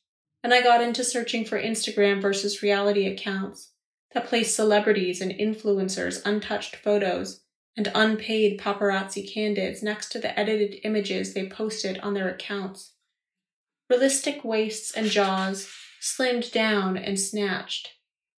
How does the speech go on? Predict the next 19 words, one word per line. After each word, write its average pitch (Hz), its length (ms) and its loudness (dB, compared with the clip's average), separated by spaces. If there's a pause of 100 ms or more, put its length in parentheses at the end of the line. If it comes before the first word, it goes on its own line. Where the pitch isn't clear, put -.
(220)
Cellulite 240 640 4
painted 226 320 -2
over, 196 540 0 (440)
passed 247 320 0
off 190 340 4
as 202 140 -2
real. 196 520 2 (680)
Yes, 196 540 0 (360)
it 262 120 2
outraged 208 680 2
me 202 120 2
to 202 100 0
see 208 200 -2
how 196 200 -4
they'd 202 240 2
lied. 190 640 -2 (560)
It 240 100 -2
entranced 220 680 0
me, 190 400 -4